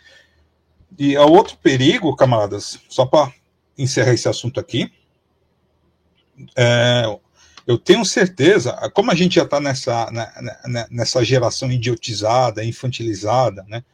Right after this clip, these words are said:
Você vê aí jovens já com vinte e quatro, vinte e cinco anos, né? Agindo, a-, ainda agindo como crianças, né? É, e ainda, né, fazendo esses besteirols tudo no, no TikTok, né?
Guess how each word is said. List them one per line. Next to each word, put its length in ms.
Você 180
vê 200
aí 240
jovens 420
já 160
com 160
vinte 220
e 40
quatro, 300
vinte 200
e 20
cinco 340
anos, 400
né? 160
Agindo, 400
a-, 300
ainda 240
agindo 300
como 200
crianças, 800
né? 180
É, 800
e 100
ainda, 480
né, 320
fazendo 380
esses 300
besteirols 920
tudo 320
no, 260
no 200
TikTok, 720
né? 160